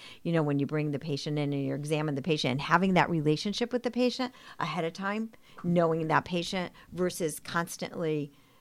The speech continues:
putting ourselves in and out of a situation where we don't have a primary care physician that knows us or a team that knows us, then we are gonna be more apt to abuse of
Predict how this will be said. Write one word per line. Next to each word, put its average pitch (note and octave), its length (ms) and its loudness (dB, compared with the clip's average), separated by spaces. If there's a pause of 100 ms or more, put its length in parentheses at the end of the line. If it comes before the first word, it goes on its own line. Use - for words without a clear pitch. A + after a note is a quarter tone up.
(200)
putting G3+ 340 0
ourselves D#3+ 520 0
in F3 160 0
and D#3+ 140 0
out D3+ 260 2
of D#3 240 0
a - 100 -4
situation D#3+ 600 -2
where D3+ 120 0
we D#3 120 -2
don't F3+ 280 0
have E3 180 -2
a D#3+ 60 -4
primary D3 420 -2
care D3 180 -4
physician D#3 420 -4
that C3+ 200 0
knows D#3 300 2
us C3 160 0
or E3+ 160 2
a D#3 40 0
team G#3 420 0
that C#3+ 140 -4
knows C#3 300 -4
us, - 340 -6 (400)
then F#3+ 320 6
we F3 380 4 (240)
are F3 120 4
gonna E3+ 200 2
be D#3+ 100 4
more D#3 240 4
apt C#3+ 260 -4
to E3 160 -2
abuse E3+ 540 -2 (540)
of E3+ 160 2